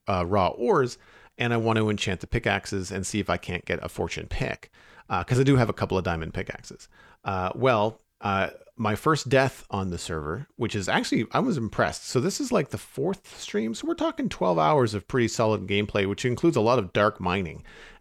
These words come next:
Uh, hadn't died. I was leaving my, my chamber with the bed, and a baby husk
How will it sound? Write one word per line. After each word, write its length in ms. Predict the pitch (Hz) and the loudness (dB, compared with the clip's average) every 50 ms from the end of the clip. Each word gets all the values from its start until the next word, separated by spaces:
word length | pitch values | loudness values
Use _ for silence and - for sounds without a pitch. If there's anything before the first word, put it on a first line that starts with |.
| _ | _
Uh, 200 | - 95 90 87 | -4 -2 -2 -2
hadn't 340 | 85 - 123 143 165 170 143 | 0 2 2 2 2 2 2
died. 380 | 156 143 123 113 113 123 135 143 - _ _ - - _ - - - _ _ _ | 4 4 4 4 4 2 0 -4 -12 _ _ -20 -20 _ -20 -20 -20 _ _ _
I 120 | - 120 | 0 2
was 160 | 120 113 101 | 2 2 2
leaving 580 | 107 120 143 160 170 170 175 175 170 170 170 - | 2 4 4 6 6 6 6 6 6 4 2 2
my, 480 | 131 123 123 120 117 117 113 107 107 107 | 2 4 4 4 4 4 4 4 4 2
my 160 | 101 104 101 98 | 2 0 -2 -2
chamber 440 | 95 - 117 131 135 127 131 131 | -2 0 0 2 2 4 2 2
with 160 | 123 117 101 - | 2 0 0 -2
the 60 | 98 | 0
bed, 420 | 101 120 120 110 104 98 104 98 - - | 4 4 6 6 4 2 -2 -8 -8 -2
and 420 | 113 107 104 104 104 101 95 98 - | -2 0 2 2 2 0 0 0 0
a 360 | 98 101 101 98 98 101 98 98 | 2 2 2 2 2 2 0 -2
baby 420 | 107 101 117 123 127 127 117 107 | 0 0 2 2 4 2 2 0
husk 460 | - - 127 123 - - - - - | 2 2 2 2 2 2 -4 -10 -14